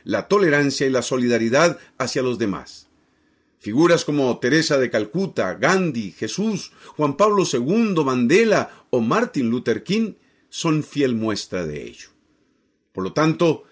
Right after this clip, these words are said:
debemos volver a ser de cada uno de nosotros humanos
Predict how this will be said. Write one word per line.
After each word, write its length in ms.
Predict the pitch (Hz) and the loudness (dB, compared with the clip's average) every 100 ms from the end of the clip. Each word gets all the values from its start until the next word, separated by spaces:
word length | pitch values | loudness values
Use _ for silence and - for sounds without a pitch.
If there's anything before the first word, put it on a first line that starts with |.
| _ - | _ -2
debemos 460 | 113 147 170 151 | 2 4 4 0
volver 360 | 131 143 139 165 | 0 0 2 2
a 80 | 151 | 0
ser 280 | - 180 156 | 0 0 2
de 160 | 143 | 0
cada 220 | 170 180 | 2 2
uno 280 | 165 196 175 | 2 2 2
de 80 | 147 | 2
nosotros 760 | 139 - 190 - 143 120 - - | -2 -2 -2 -2 -2 -4 -4 -2
humanos 640 | 165 170 208 202 196 - | 0 2 0 0 -2 -6